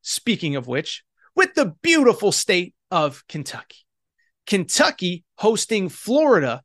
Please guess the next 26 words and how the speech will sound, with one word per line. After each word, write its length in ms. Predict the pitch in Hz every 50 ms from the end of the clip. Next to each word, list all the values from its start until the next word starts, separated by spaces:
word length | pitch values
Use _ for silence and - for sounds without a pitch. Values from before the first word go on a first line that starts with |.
| _ _ _ _ _ _ _ _
Kentucky 600 | - 220 220 - - 285 339 330 - 269 233 -
opened 300 | - 233 240 - 220 220
as 80 | 208 180
a 80 | 190
two 180 | 180 - - 277
and 80 | 285 262
a 40 |
half 160 | 240 240 233 -
point 200 | 226 247 240 240
favorite. 320 | - 202 196 185 196 180
It's 140 | 160 - _ _
down 320 | - 240 214 233 254 254 254
to 160 | 240 240 240
about 300 | 220 175 214 208 208 214
a 20 |
point 380 | 202 - - - 190 185 180 -
now, 260 | 196 175 170 165 - -
over 260 | 202 220 214 208 208
under 200 | 202 185 180 180
set 200 | - - 180 170
at 120 | 185 -
forty-four. 560 | - 175 170 156 135 - - 185 175 135 127 - _ _ _ _ _ _ _ _ -
But 140 | 180 202 208
it 100 | 240 320
is 240 | 440 508 494 269 220
wild 720 | 160 143 143 151 165 185 196 202 208 170 147 113 95 -